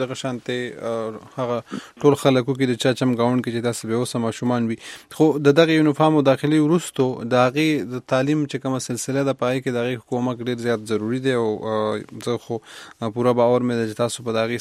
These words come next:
سره د سکول له داخلي وروستو هم د امتحانونو پورې دغه خواري کوئ او کوشش به کوئ چې د استادانو نه وخت په وخت هغې د دغه تپوس هم کوئ د، د کارکردګۍ چې هغه څنګه دی، په سبق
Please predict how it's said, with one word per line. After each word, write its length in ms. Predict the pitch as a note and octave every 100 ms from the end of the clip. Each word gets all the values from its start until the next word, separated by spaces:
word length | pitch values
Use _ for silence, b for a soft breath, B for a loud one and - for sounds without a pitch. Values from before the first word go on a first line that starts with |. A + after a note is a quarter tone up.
| -
سره 200 | A#2 A#2+ A2+
د 80 | -
سکول 340 | - B2+ A#2+ A2+
له 80 | G#2+
داخلي 300 | - A#2 A#2
وروستو 440 | A#2 A#2 - A2+ A#2+
هم 220 | B2 A#2 A2+
د 0 |
امتحانونو 640 | A2+ G2 - A#2 A#2+ A2+ A#2+
پورې 180 | A#2 A2+
دغه 100 | A2 G#2+
خواري 260 | A2 A2 A#2+ A#2+
کوئ 200 | A#2+ C#3+ B B B - A2+
او 220 | A2+ A2+ A2+
کوشش 240 | A#2+ - -
به 60 | B2
کوئ 220 | B2+ B2
چې 80 | A#2+ A#2
د 100 | -
استادانو 460 | A2+ A2 A#2 A2+
نه 100 | A2 A2+
وخت 140 | -
په 60 | A2+ G#2+
وخت 180 | - A2+
هغې 180 | A2 A#2+ B B B - A2+
د 20 | A2 A2+ A2 F#2 G#2 A2+
دغه 160 | A#2+ A#2
تپوس 340 | A2+ B2 -
هم 80 | C3
کوئ 280 | A2+ A2 G#2+
د، 80 | G#2 G#2 G2+ G2+
د 140 | G#2+ G#2
کارکردګۍ 520 | G#2 G2+ A2 G#2+ A2 G#2+
چې 60 | A2
هغه 120 | A2 -
څنګه 200 | A#2 A2 A2
دی، 60 | A2+
په 40 | A2
سبق 240 | G#2+ A2